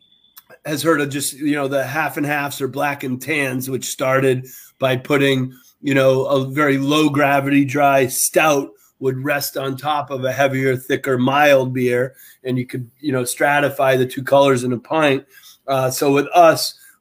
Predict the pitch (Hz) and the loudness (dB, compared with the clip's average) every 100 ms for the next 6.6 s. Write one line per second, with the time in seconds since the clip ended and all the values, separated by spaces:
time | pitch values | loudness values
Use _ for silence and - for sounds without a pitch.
0 | - 139 135 135 135 131 143 143 135 135 | -2 0 2 2 0 0 2 2 0 -4
1 | 147 135 131 131 131 135 120 139 139 135 | 0 2 2 0 -4 -8 -8 -6 -4 -2
2 | 139 139 131 147 135 135 135 - - 160 | -2 -2 -4 -2 -2 0 -2 -4 -2 2
3 | 139 139 139 131 131 147 139 143 139 131 | 4 4 0 -4 -2 0 2 4 4 2
4 | - 135 131 131 131 _ _ _ 127 127 | -2 2 2 2 -6 _ _ _ -6 -2
5 | 131 123 135 131 131 127 123 135 131 131 | -2 -2 -4 -2 0 -2 -2 -2 -2 0
6 | 127 - - 123 123 | -2 -4 -4 -2 -2